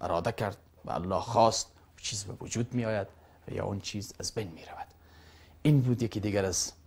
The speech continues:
برنامه‌هایی که خدمت شما عزیزان تقدیم شد که صفت اراده هست. الله هر چی بخواهد انجام می‌دهد بدون شک و شبهه. تا برنامه دیگر که در خدمت شما قرار می‌گیریم، همه شما را به الله پاک و بی‌نیاز می‌سپاریم.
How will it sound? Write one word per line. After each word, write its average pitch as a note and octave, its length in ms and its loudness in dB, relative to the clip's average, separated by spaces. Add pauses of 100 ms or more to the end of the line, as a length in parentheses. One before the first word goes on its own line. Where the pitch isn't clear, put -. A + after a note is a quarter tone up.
(220)
برنامه‌هایی F#2 500 0
که - 80 -18
خدمت F#2 380 -8
شما F2 240 -4
عزیزان F2 340 -4
تقدیم - 400 -2
شد A#2 220 -8 (340)
که - 80 -10
صفت - 380 -4
اراده - 420 -4
هست. - 380 -6 (760)
الله F#2 240 -2
هر F#2 100 -2
چی - 180 -10
بخواهد - 440 -10
انجام G2+ 340 0
می‌دهد - 460 -12 (140)
بدون A2+ 240 -4
شک - 260 -8
و - 40 -20
شبهه. - 220 -20 (1200)
تا A#2+ 120 6
برنامه G2+ 400 4
دیگر F#2 180 -2
که E2+ 120 -8
در F2+ 120 -6
خدمت F2+ 340 -10
شما - 220 -6
قرار - 280 2
می‌گیریم، A#2+ 340 -8 (540)
همه C3+ 220 10
شما A#2+ 260 8
را G#2+ 120 10
به G2+ 60 8
الله G2+ 300 6
پاک - 300 -2
و - 20 -10
بی‌نیاز F#2+ 440 2
می‌سپاریم. - 480 -6